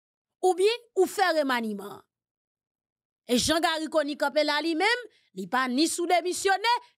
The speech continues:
ni fè remaniman. Antouka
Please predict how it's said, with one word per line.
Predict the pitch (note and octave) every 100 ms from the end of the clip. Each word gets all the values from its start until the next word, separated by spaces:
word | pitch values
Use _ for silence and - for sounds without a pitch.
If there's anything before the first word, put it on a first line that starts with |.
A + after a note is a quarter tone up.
| C4+
ni | F4 A4
fè | - D#4+ C4+
remaniman. | A3+ F#3+ G3 F3+ E3+ _ _ _ _ _ _ _ _ _ _ _ _ _ _ _ _
Antouka | G3+ G#3 F#3+ E3+ -